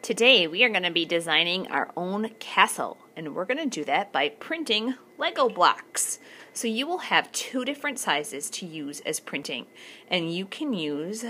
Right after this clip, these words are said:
the spot that they connect with on the top, or you can actually print the bottom. So I'll show you what both of those look like.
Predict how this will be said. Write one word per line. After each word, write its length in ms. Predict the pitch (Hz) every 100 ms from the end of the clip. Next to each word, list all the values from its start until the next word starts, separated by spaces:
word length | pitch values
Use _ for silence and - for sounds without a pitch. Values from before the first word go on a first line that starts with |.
| 220
the 100 | 160
spot 440 | 165 - - 131 -
that 180 | - 156
they 120 | 160
connect 580 | 151 - 147 139 - -
with 220 | 285 330
on 160 | 196 180
the 80 | 165
top, 400 | - 277 453 - - - - -
or 80 | 254
you 160 | 320
can 140 | 440 294
actually 300 | 254 - 262
print 340 | - 269 262
the 80 | 233
bottom. 680 | 208 190 226 302 143 - 175 -
So 240 | - -
I'll 80 | 175
show 160 | 214 339
you 180 | 339 208
what 220 | 156 -
both 220 | 175 -
of 80 | 214
those 300 | 170 175 151
look 220 | 165 -
like. 440 | 110 - - -